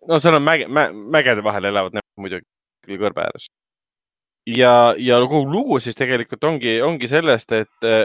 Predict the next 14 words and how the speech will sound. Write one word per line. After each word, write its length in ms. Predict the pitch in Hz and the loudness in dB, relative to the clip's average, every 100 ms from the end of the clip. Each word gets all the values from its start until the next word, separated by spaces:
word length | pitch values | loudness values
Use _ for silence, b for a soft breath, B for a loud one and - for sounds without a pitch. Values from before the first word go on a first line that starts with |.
| 78 | 2
et 420 | 113 110 _ 117 | -2 -2 _ -4
mees 220 | 120 139 123 | 0 0 0
ja 60 | |
naine 300 | 131 143 120 117 95 117 | 0 2 4 2 2 -2
töötavad 360 | - 143 - 113 | 0 0 0 -2
hommikust 440 | 139 123 113 - | -2 -4 -8 0
õhtuni, 480 | 196 214 - 117 117 | 0 0 -6 -2 0
nende 240 | 120 117 117 | 0 -2 0
vahel 280 | 143 139 117 | 2 2 4
ei 40 | |
ole 200 | 170 135 | 4 4
tegelikult 500 | 113 113 104 101 107 127 | 2 0 -2 -4 -6 -4
mingit, 340 | 131 113 101 - | -2 -2 -6 0
äh, 240 | 107 107 | 4 4